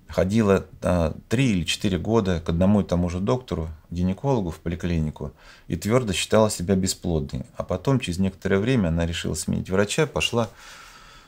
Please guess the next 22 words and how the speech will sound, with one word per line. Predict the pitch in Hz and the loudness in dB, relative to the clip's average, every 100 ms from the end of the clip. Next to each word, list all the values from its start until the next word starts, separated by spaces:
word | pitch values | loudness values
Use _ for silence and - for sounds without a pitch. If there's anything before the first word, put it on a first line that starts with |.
| - - - _ - | -16 -16 -20 _ -2
в | 85 90 95 92 90 85 82 - | 0 6 8 8 6 2 0 -6
специальную | - - 87 101 90 85 82 80 - - - | -12 -8 2 4 4 4 2 0 -6 -16 -20
структуру, | - 98 92 - 87 78 - | -8 -4 -4 0 2 0 -2
занимающуюся | - 90 92 87 78 - - 82 | -6 0 2 2 0 -4 -4 -4
репродуктологией, | 85 85 95 95 120 151 147 123 110 - - | -4 -4 -6 4 4 4 0 -2 -2 -4 -8
к | |
доктору-репродуктологу. | 85 85 82 82 85 85 98 - 143 131 107 92 - - - _ _ - - - - _ _ - | -6 -6 -6 -6 -6 -6 -8 -4 -2 0 0 -4 -8 -20 -20 _ _ -20 -20 -20 -20 _ _ -12
Э, | - 80 | -6 -2
та | - 117 | 6 6
ей | 90 | 6
предложила, | 82 87 87 95 92 92 80 78 69 - | -2 -2 6 6 6 2 0 0 -4 -2
ну, | 113 101 | 0 2
такую | 87 95 92 | 0 2 0
методику, | 101 123 90 78 80 | 2 0 0 0 0
она, | 85 | 0
конечно, | 82 85 85 87 | 0 -2 -2 -4
сейчас | - 87 - | -2 -2 0
не, | 92 95 | 0 2
не | 104 | 0
очень | 139 143 80 | 0 0 -4
фигурирует, | - 87 92 87 78 71 | -4 -2 0 0 -2 -2
но | 95 98 85 67 | 0 2 2 -2